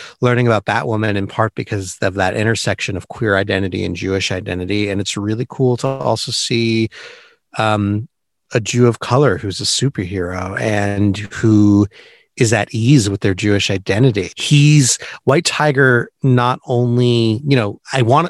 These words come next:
I always want more. I'd love to see more from him and more from his Judaism, but at least in that initial run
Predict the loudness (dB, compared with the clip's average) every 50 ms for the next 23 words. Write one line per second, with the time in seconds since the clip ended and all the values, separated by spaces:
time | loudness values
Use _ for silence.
0 | -2 -2 0 2 4 4 4 2 2 0 -4 -4 0 2 4 4 4 2 0 -4
1 | -4 -2 0 2 2 2 0 -2 -4 -4 -4 -4 -4 -4 -2 0 2 2 2 0
2 | 0 -2 -4 -4 -4 -4 -4 -4 -4 -2 -2 0 2 2 2 0 0 -4 -4 -4
3 | -6 -4 0 2 2 4 4 2 0 -2 -6 -8 -8 -10 -8 -8 -8 -4 -2 -2
4 | -2 0 0 0 0 0 0 0 -2 -4 -4 -4 -4 -4 -2 0 0 0 0